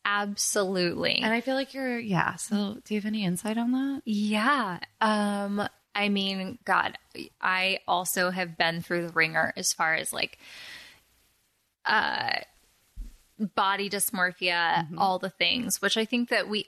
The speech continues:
Speaker 1: always, in a sense, are, especially women and men, men too.
Speaker 2: Mm-hmm.
Speaker 1: We look at ourselves in the mirror and we always think that we're not enough or we need to be skinnier or t-, more toned or whatever.
Speaker 2: Mm-hmm.
Speaker 1: But I really,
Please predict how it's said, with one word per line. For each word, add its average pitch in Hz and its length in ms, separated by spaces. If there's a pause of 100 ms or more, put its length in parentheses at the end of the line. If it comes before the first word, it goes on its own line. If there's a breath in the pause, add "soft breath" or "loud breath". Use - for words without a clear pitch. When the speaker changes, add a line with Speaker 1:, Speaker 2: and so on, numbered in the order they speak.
Speaker 1:
always, 185 460
in 185 140
a 175 80
sense, 170 400
are, 165 380
especially 175 520
women 170 640
and 415 220
men, 285 480
men 320 220
too. 403 380
Speaker 2:
Mm-hmm. 285 420 (380 loud breath)
Speaker 1:
We 277 420
look 240 200
at 269 60
ourselves 233 400
in 214 60
the 202 60
mirror 185 280
and 190 160
we 190 100
always 180 260
think 185 220
that 180 100
we're 175 140
not 170 280
enough - 360
or - 160
we 180 100
need 175 200
to - 100
be 175 120
skinnier - 440
or - 240 (220)
t-, - 240
more 175 180
toned 170 500
or 160 320 (520)
whatever. 185 640 (240)
Speaker 2:
Mm-hmm. 165 320 (240)
Speaker 1:
But 208 480 (560)
I 226 200
really, 247 760